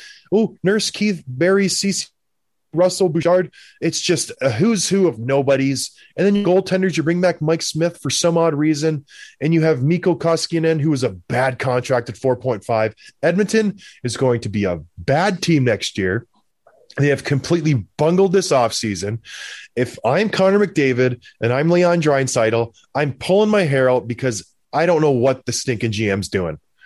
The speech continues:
I don't know what they're doing. I told them what they should have done. Add more scoring, add more skill. You had money to spend. For some odd reason, you spend it on Zach Hyman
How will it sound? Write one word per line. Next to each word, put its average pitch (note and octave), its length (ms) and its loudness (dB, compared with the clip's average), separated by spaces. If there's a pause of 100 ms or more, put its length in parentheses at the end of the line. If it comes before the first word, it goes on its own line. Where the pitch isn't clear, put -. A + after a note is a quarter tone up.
(560)
I D3 60 2
don't G3+ 100 4
know G#3+ 60 4
what G3 140 2
they're D#3+ 100 2
doing. A#2 200 2
I C#3 100 2
told G3 320 2
them A3 100 2
what G3 140 2
they G3+ 80 2
should F#3+ 180 2
have E3 100 0
done. B2 300 0 (640)
Add E3+ 180 0
more G3 220 4
scoring, C#3 560 0
add D#3+ 200 2
more F3+ 160 2
skill. C3+ 480 -2 (140)
You D3+ 120 0
had F3 300 0
money D#3 280 0
to A#2+ 100 -4
spend. G#2 540 -4 (540)
For D#3+ 280 0 (140)
some A3+ 340 0
odd A3+ 140 0
reason, D#3+ 320 -2
you D3 80 -2
spend C3+ 340 -2
it B2+ 80 -2
on A2 240 -2 (300)
Zach D3+ 380 -2
Hyman C#3 500 -2